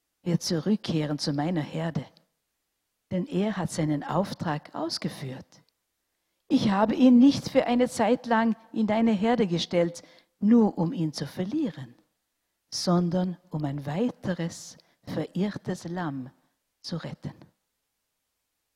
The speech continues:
Der Chirurg weinte. Der Chirurg saß am Bett des Jungen,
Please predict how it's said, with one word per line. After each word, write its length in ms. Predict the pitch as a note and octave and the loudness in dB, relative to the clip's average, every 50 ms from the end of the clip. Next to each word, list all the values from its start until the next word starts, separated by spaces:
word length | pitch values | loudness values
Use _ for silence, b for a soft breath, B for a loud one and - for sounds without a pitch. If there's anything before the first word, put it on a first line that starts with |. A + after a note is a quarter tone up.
| _ _ _ _ _ _ _ _ _ _ _ _ _ _ _ _ _ _ _ - - | _ _ _ _ _ _ _ _ _ _ _ _ _ _ _ _ _ _ _ -12 -10
Der 160 | E3 D3 C#3 - | -8 -8 -8 -8
Chirurg 440 | - D3+ C3 C#3 D3 E3 E3+ - - - - _ _ _ _ _ _ _ - | -8 -6 -4 -4 -4 -4 -4 -6 -8 -18 -20 _ _ _ _ _ _ _ -12
weinte. 400 | - D#3 D#3 C3 - - - - - - _ _ _ _ _ _ _ _ _ _ _ _ _ _ _ _ _ _ _ _ _ _ _ _ _ _ _ _ _ _ _ _ _ _ _ _ _ _ _ _ _ _ _ _ _ _ _ _ _ _ _ _ _ _ _ _ _ _ _ _ _ _ _ _ _ _ - | -10 -10 -8 -10 -12 -14 -20 -20 -20 -20 _ _ _ _ _ _ _ _ _ _ _ _ _ _ _ _ _ _ _ _ _ _ _ _ _ _ _ _ _ _ _ _ _ _ _ _ _ _ _ _ _ _ _ _ _ _ _ _ _ _ _ _ _ _ _ _ _ _ _ _ _ _ _ _ _ _ -10
Der 140 | C#3+ C#3 - | -10 -8 -8
Chirurg 380 | - D3 C#3 D3+ E3+ F3+ F3+ - | -8 -8 -4 0 0 0 0 -2
saß 500 | - - E3+ D#3+ F3+ E3 - - - - | -4 -4 -2 -4 -4 -4 -8 -12 -12 -8
am 200 | - D#3+ D#3 C#3+ | -6 -6 -6 -4
Bett 280 | - F3 F3 - - | -4 -4 -4 -4 -6
des 160 | - F3 - - | -8 -8 -6 -6
Jungen, 400 | D#3 C#3+ B2+ A#2+ A2 A2 A2 | -6 -6 -6 -8 -10 -12 -18